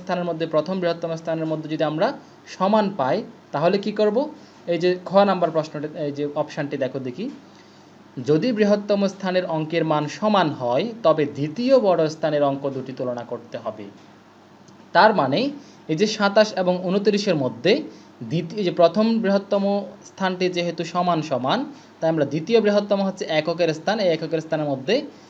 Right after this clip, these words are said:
নয় বড়, তার মানে এখানে এই সংখ্যাটি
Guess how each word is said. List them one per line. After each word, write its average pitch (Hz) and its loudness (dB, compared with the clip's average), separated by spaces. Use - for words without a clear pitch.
নয় 220 8
বড়, 135 8
তার 180 6
মানে 160 2
এখানে 165 0
এই 165 0
সংখ্যাটি 147 -2